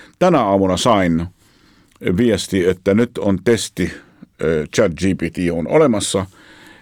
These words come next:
ja me ollaan kehittämässä tätä, tätä niinku kanavaa. Ja se kanava tulee olemaan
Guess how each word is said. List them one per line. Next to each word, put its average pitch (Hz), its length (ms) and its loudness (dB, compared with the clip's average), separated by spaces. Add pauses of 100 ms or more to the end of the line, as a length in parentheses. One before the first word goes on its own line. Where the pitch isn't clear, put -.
(220)
ja 98 280 4
me 104 160 2
ollaan 104 280 2
kehittämässä 92 720 0
tätä, 92 380 0 (300)
tätä 90 320 0
niinku 90 640 -4
kanavaa. 90 520 -2 (500)
Ja 98 80 0
se 107 160 0 (600)
kanava 123 360 2
tulee 120 240 2
olemaan 101 540 2